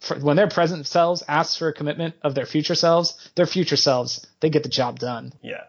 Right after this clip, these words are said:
Speaker 2: But when their future tel-, self tells them to do something, they don't do it.
Speaker 1: Yeah, he forgot to wind his watch.
Speaker 2: Yeah.
Speaker 1: For shame.
Speaker 2: Hmm. So yeah, so then they get their presentation,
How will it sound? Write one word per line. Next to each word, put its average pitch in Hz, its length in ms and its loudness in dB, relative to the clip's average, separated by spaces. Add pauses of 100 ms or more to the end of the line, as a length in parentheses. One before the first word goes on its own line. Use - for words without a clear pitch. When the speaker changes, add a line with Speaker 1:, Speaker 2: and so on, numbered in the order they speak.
(420)
Speaker 2:
But 143 460 2
when 127 200 -2
their 120 100 -2
future 143 340 -2
tel-, 104 360 0
self 104 420 0
tells 101 260 0
them 98 160 -8
to 95 80 -6
do 101 140 -4
something, 98 340 -8
they 107 140 -4
don't 147 260 0
do 147 220 2
it. 92 180 -4 (100)
Speaker 1:
Yeah, 151 420 0
he - 120 -14
forgot 151 260 0
to 165 100 -6
wind 165 180 0
his 131 100 -4
watch. 156 500 0 (360)
Speaker 2:
Yeah. 131 280 -6 (580)
Speaker 1:
For 131 100 -12
shame. 127 480 -10 (220)
Speaker 2:
Hmm. 107 280 -6 (560)
So - 160 2
yeah, 180 380 8
so 143 180 8
then 160 180 8
they 165 100 10
get 139 160 6
their 113 100 2
presentation, 135 1120 4